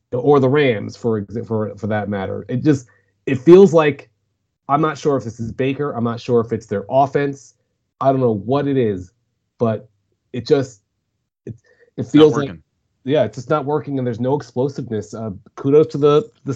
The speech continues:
Speaker 1: the Steelers for getting a win. Now they're above five hundred and suddenly kind of back in the picture, the playoff picture.
Speaker 2: Yeah, and Najee
Speaker 1: Mm.
Speaker 2: Harris turning out to be a pretty good first-round pick. He's
Speaker 1: Yeah.
Speaker 2: just tearing it up.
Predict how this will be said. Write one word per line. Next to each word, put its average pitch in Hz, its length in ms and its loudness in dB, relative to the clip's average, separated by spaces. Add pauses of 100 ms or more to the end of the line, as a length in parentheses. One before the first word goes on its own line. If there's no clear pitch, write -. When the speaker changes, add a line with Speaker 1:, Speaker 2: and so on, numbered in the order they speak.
Speaker 1:
the 143 120 0
Steelers 147 500 2
for 127 380 -4 (500)
getting 147 180 2
a 147 60 0
win. 156 380 0
Now 120 200 -2
they're 135 120 0
above 135 240 0
five 139 180 0
hundred 151 340 -6
and 110 240 -8 (560)
suddenly 139 480 -4 (280)
kind 127 180 -6
of 120 80 -6
back 135 200 -2
in 131 80 -6
the 127 60 -6
picture, 139 320 -8
the 117 80 -8
playoff 143 320 -4
picture. 95 320 -10 (400)
Speaker 2:
Yeah, 113 240 -8 (160)
and 107 100 -12
Najee 120 280 -6
Speaker 1:
Mm. 107 40 -8
Speaker 2:
Harris 113 520 -8 (120)
turning 110 280 -8
out 104 140 -6
to 95 60 -16
be 95 100 -6
a 92 60 -10
pretty 101 220 -12
good 90 180 -10
first-round 90 460 -12
pick. 87 220 -12
He's 104 260 -8
Speaker 1:
Yeah. 120 100 -2
Speaker 2:
just - 520 -10 (160)
tearing 98 360 -8
it 90 100 -6
up. 92 200 -4